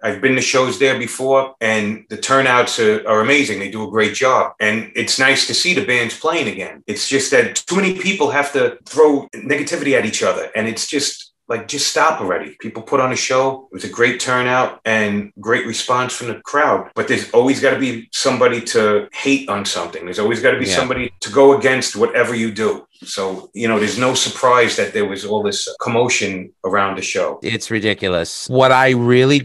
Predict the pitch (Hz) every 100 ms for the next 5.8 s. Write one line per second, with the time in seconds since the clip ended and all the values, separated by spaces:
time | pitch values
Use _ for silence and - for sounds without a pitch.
0 | - 131 - - - 117 120 127 127 -
1 | 120 113 113 113 - 110 113 110 110 120
2 | 113 117 - 113 113 110 120 113 - 107
3 | 107 101 98 98 98 107 101 107 98 95
4 | 92 107 113 - 110 95 - _ - 98
5 | 98 92 - 101 95 95 90 90